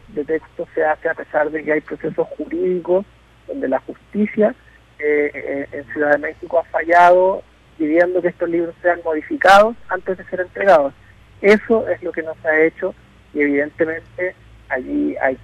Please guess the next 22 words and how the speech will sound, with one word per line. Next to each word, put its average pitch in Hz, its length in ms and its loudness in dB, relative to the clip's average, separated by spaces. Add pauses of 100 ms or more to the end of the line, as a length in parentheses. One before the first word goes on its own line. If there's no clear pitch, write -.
que 139 420 -6
tener, 131 340 -4 (240)
eh, - 340 -10
digamos, 131 400 -8 (120)
toda 139 180 4
la, 117 520 -4 (260)
la 123 120 -8
claridad 131 380 0
del 131 120 0
mundo, 139 340 -6
¿no? 127 120 -8
Estos 135 220 -14
libros 139 320 -8 (120)
sí - 120 -10
fueron - 280 0 (500)
sujetos 165 380 -4
de 160 60 -6
procesos 151 460 -16
de 151 80 -8
justicia 160 800 -4 (320)
donde 139 300 -8
se - 160 -14